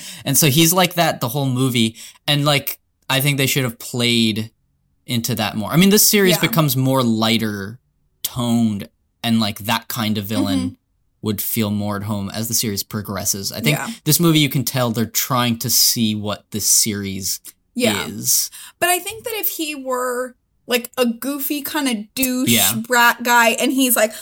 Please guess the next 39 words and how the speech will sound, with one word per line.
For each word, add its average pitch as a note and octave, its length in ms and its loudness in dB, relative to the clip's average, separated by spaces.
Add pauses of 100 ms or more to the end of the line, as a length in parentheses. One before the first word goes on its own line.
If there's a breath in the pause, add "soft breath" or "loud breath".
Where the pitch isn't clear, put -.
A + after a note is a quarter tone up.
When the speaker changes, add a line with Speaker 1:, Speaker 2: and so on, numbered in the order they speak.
(140 loud breath)
Speaker 2:
"Well, E4+ 220 -2
I F4 280 6
wanna D#4+ 160 -2
take A#3+ 300 -2
you C#4 380 4
on A3+ 100 4
a G#3+ 60 0
date," C#4 520 2
or A#3 100 0
something G#3+ 360 0
like G#3 220 -10
that, G3+ 240 -2
it C#4 180 -2
just F4+ 280 2
feels E4 320 2
like B3+ 340 0 (420 soft breath)
you C4+ 140 0
would C4+ 140 0
get D#4+ 180 4
the D#4+ 80 0
point D4 260 -2
across B3+ 580 0
that A3+ 280 -4
she C#4 260 -2
clearly D#4 520 -2
does A#3+ 160 -2
not A#3+ 240 2
wanna A#3+ 120 -2
be A3+ 120 -2
in A3+ 80 0
this A3+ 120 0
situation. A3 760 0 (280 loud breath)
He's D4+ 320 2
shitty. B3 560 2
She C4 160 -4
doesn't C#4 200 -2
wanna B3+ 140 -2
be A#3 180 0
there. A3 340 2